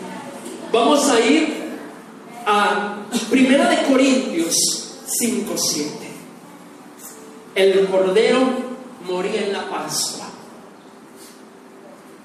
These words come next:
Cuando el pueblo de Israel mata a aquel Cordero y lo pone sobre los dinteles, Dios le dice a Moisés:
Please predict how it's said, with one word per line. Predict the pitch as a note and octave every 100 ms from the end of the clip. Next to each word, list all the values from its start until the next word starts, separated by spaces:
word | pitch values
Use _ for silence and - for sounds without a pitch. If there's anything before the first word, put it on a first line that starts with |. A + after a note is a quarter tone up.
| - - - - - - -
Cuando | F#3+ F#3+ F#3
el | F#3+
pueblo | F#3+ A#3 B3
de | A#3
Israel | - G#3+ A3 A#3 A#3
mata | A3+ A3+ A#3 A3 -
a | G3
aquel | G3 A3 A3
Cordero | A3 G#3 G#3+ A3 G3+
y |
lo | G3+ G3
pone | G#3 G#3+
sobre | G#3+ A3 G3+ G3
los | F#3+ F#3+
dinteles, | G3 F#3 - A3 A#3 B3 - - - - - - - G#3 - - - - - - - - - - -
Dios | G3+ G#3
le | G#3+
dice | A3 A3
a | G3+
Moisés: | F#3 - G#3 A3+ - - -